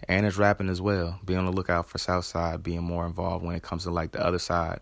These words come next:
of the mic, not just being the producer, but being a rapper as well. And so Swervo, I recommend listening to that as well. It was a good,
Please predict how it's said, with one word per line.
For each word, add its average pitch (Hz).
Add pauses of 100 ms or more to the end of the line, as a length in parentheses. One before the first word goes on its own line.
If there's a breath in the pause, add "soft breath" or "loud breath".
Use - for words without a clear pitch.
of 82
the 82
mic, 87
not 87
just 85
being 87
the 85
producer, 90 (540 loud breath)
but 87
being 92
a 87
rapper 90
as 87
well. 90 (440 loud breath)
And 82
so -
Swervo, 92
I 82
recommend 87
listening 85
to 82
that 85
as 85
well. 85
It 82
was 82
a 90
good, 85